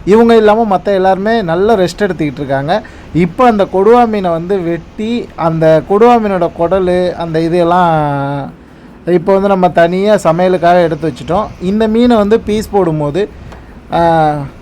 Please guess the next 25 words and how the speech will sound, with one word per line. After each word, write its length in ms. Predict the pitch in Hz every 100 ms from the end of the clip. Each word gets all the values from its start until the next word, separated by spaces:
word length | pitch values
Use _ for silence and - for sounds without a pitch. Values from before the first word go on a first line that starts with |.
| -
இப்போ 260 | 226 233 277
நீங்க 260 | 254 240 262 285 214 151 -
நிறைய 560 | 170 180 202 269 285 220
பேர் 240 | 254 254
இந்த 680 | 269 233 202 196 185 180 175
நம்மளோட 380 | 175 180 175 175
வீடியோ 260 | 208 226
பார்க்குற 360 | 196 185 156 165
எல்லாருமே, 520 | 156 160 143 143 175 - - - -
ஆ, 380 | 151 151 156 156
இது 240 | 185 220
வந்து 200 | 220 247
ஒரு, 100 | 254
நீங்க 240 | 214 208 196
ஒரு 120 | 170
நல்ல 320 | 170 226 262
கத்தி 320 | 214 165 247
வாங்கி 280 | 226 196 196
வச்சுக்கோங்க 540 | 180 190 175 175 180
அப்படின்னு 240 | 165 160 175
தான் 120 | 190
நீங்க 200 | 175 156 143
சொல்றீங்க. 520 | 151 165 147 139 185 - - -
ஆ, 100 | 156
ஆனா 580 | 151 190 220 220 254